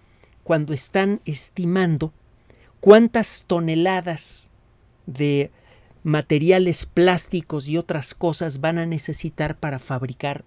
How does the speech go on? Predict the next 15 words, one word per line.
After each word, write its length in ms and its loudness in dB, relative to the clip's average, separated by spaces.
un 160 -4
mueble 480 -2
o 160 2
para 240 -2
fabricar 500 -4
un 160 -4
automóvil. 680 -6
Las 240 -2
mismas 500 -2
técnicas 560 0
que 140 -6
te 120 -8
permiten 680 -2
a 80 -2
ti 300 -4